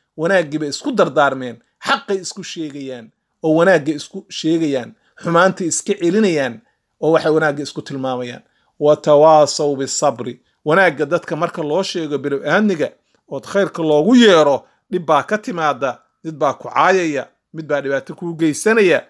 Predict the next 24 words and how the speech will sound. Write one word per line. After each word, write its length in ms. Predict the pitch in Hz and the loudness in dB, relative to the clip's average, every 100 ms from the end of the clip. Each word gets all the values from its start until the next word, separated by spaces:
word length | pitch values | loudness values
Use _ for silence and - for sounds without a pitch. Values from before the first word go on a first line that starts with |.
| _ _ - | _ _ -8
Waxaa 220 | 143 151 | 0 2
la 120 | 143 | 2
rabaa 280 | 139 139 135 | 0 0 0
marka 360 | 156 190 - 147 _ _ _ 160 | 0 -2 -4 -6 _ _ _ -10
inaad 280 | 147 139 | -8 -8
u 60 | 151 | -8
sabirtid 600 | - 151 139 123 - 160 _ _ _ - | -6 -6 -4 -8 -10 -12 _ _ _ -2
oo 120 | 156 | 0
aadan, 520 | 185 165 151 143 143 131 117 _ _ - | 4 4 6 4 0 -4 -12 _ _ -4
waxa 260 | 151 - 156 | -2 0 0
weeye, 240 | 160 147 | 0 -4
jazicine, 600 | 131 135 131 135 240 180 - _ _ - | -6 -8 -8 -6 -4 -4 -8 _ _ -2
aad 160 | 147 143 | 0 0
sabir 380 | - 320 202 185 | 0 2 2 0
la 100 | 190 | -2
timaadid, 560 | 185 156 139 120 123 - _ _ - | -4 -2 -2 -2 -8 -14 _ _ -2
oo 120 | 151 | 2
waxa 200 | 160 165 | 2 2
weeye, 160 | 156 147 | 2 0
markaas 420 | 156 - 160 135 - | -2 -2 -2 -2 -6
aad 160 | 139 - | -10 -8
ka 100 | 240 | -6
jeensatid, 640 | - 196 151 151 143 117 - _ _ 139 | -2 -2 -2 -6 -6 -12 -14 _ _ -4
maadaama 760 | 147 143 127 147 180 185 | 0 0 2 2 2 2